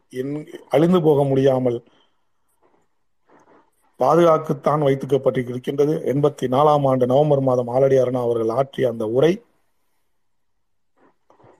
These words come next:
இந்த உலகத்தின் பார்வைக்கு நாடாளுமன்றத்தின் மூலமாக ஈழத்தமிழ் பிரச்சனையை நாம் டெல்லி தலைமைக்கு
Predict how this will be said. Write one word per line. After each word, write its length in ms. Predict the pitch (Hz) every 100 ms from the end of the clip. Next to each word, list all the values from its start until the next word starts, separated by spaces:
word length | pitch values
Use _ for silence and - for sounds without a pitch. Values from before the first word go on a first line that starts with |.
| -
இந்த 140 | 135 123
உலகத்தின் 460 | 156 180 170 143
பார்வைக்கு 580 | 123 143 151 139 139 127 117 _ _ _ _ _ _ _ _ _ _ _ _ -
நாடாளுமன்றத்தின் 720 | 139 143 139 131 123 - 117
மூலமாக 420 | 131 139 135 127
ஈழத்தமிழ் 480 | 127 135 135 123 117
பிரச்சனையை 560 | - 123 - 113 110 104 - _ _ _
நாம் 220 | 113 113 - _ _ _ _ _
டெல்லி 340 | 127 127 143 143
தலைமைக்கு 440 | 139 135 139 135